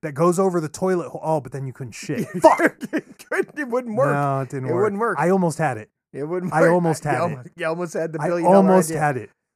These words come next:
Speaker 1: What if we make one with a handle where, like, you kinda lift it a little and it displaces, so then you
Speaker 2: How
Speaker 1: flush
Speaker 2: about
Speaker 1: the
Speaker 2: when you
Speaker 1: toilet?
Speaker 2: flush the toilet,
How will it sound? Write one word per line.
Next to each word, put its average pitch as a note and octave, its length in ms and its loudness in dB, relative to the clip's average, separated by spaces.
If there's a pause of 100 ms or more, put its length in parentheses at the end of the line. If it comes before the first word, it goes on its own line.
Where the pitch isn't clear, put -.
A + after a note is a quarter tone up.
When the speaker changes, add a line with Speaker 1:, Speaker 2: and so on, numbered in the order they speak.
(240)
Speaker 1:
What E3+ 140 4
if G#3 100 -2
we A3 120 -4
make G3 240 0
one F#3+ 200 -2
with F#3 140 0
a - 40 -10
handle F3+ 600 -6 (540)
where, D3+ 140 -2
like, C3+ 440 -8 (760)
you C#3 100 -12
kinda D#3 300 -6
lift D3+ 360 -6
it E3 80 -6
a E3 40 -4
little E3+ 300 -2
and C#3+ 140 -4
it A#2+ 80 -18
displaces, D3+ 840 -8
so D#3+ 100 -6
then C#3+ 160 -4
you C#3+ 80 -4
Speaker 2:
How D#3+ 140 -10
Speaker 1:
flush D#3 160 -2
Speaker 2:
about - 80 -6
Speaker 1:
the E3+ 80 -6
Speaker 2:
when F3 80 -6
you E3+ 60 -4
Speaker 1:
toilet? D#3 240 -4
Speaker 2:
flush F3+ 180 -6
the D#3+ 140 -12
toilet, D#3+ 360 -4